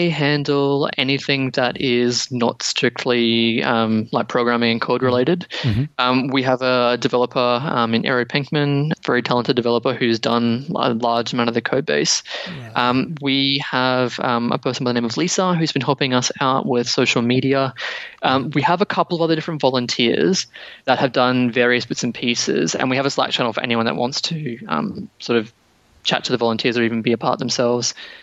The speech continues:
Speaker 1: Um, but the idea is, being an open source project, people contribute what they want when they want, and then they can, they're free to step away from the project, come back at a later date. It's not like they've got sort of set allocated pieces of work.
Speaker 2: Mm-hmm.
Speaker 1: So we have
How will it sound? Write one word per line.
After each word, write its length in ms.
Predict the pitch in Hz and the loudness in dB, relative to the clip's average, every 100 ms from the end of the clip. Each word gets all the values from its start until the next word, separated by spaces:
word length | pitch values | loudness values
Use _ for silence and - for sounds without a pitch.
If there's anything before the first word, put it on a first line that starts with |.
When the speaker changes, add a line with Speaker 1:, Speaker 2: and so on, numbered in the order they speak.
| - | -4
Speaker 1:
Um, 280 | 131 123 113 | 0 0 0
but 180 | 135 - | -4 -2
the 120 | 156 | -2
idea 320 | 131 156 147 | 0 2 2
is, 240 | 135 127 113 | 2 0 0
being 180 | 127 | 0
an 80 | 123 | 0
open 160 | 131 131 | 0 -2
source 140 | 131 | -4
project, 420 | - 131 117 - | -2 -2 0 -2
people 240 | - 135 139 | 0 0 2
contribute 680 | 143 - 135 120 120 120 - - - | 0 0 0 2 0 2 0 -4 -2
what 220 | 147 - | -2 0
they 100 | 135 | 2
want 380 | 127 127 - - | 2 0 0 -2
when 140 | 123 | 0
they 100 | 117 | 0
want, 400 | 117 117 139 - - - - | 2 0 0 -4 -6 -18 -6
and 240 | - 120 117 | -2 0 0
then 280 | 113 117 113 | 0 -2 -2
they 140 | 120 | -2
can, 260 | 113 120 113 | 0 0 0
they're 100 | 294 | -2
free 200 | - 131 | 0 -2
to 40 | |
step 140 | - 123 | 0 0
away 100 | 120 | 0
from 80 | 127 | 0
the 60 | |
project, 520 | 113 127 117 123 123 - | -2 -2 0 -2 -2 -2
come 180 | 131 | -2
back 240 | 113 117 - | 0 0 2
at 60 | |
a 20 | 120 | 2
later 180 | 113 | 2
date. 440 | 120 123 117 131 - _ _ _ | 0 0 0 -2 -8 _ _ _
It's 180 | 147 135 | -2 2
not 140 | 127 | 2
like 180 | 123 117 | 2 0
they've 140 | 120 | -2
got 200 | - 120 | 0 -2
sort 160 | - 120 | 0 -2
of 100 | 110 | -2
set 220 | - - | -2 0
allocated 360 | 123 117 123 113 | 0 0 0 0
pieces 260 | 120 107 | 0 0
of 80 | 113 | 0
work. 220 | 117 117 | 2 0
Speaker 2:
Mm-hmm. 500 | 98 - 104 98 90 | -2 -2 -2 -2 -4
Speaker 1:
So 140 | 78 143 | -2 -2
we 80 | 135 | 0
have 320 | 175 214 | 0 -2